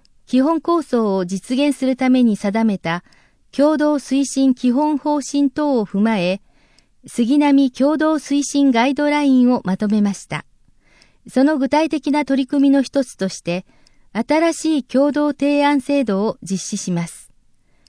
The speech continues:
それぞれが主体的な担い手となって、相互に連携協力し、支え合い、共に作る地域社会を目指して、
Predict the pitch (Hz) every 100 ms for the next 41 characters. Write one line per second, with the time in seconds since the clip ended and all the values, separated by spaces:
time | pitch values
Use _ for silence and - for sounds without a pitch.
0 | _ _ _ _ _ _ 233 233 254 269
1 | 226 196 196 - _ - - - 285 285
2 | 302 285 277 269 254 262 320 311 311 294
3 | 277 269 - 180 190 _ - _ - 311
4 | 330 254 240 190 180 - 180 269 294 285
5 | 285 - 254 262 247 240 - - - _
6 | _ _ _ _ _ _ - 247 277 269
7 | 269 254 226 202 _ _ - 240 285 330
8 | 330 - - 302 269 - 285 285 - 302
9 | 294 269 220 202 190 226 - - 180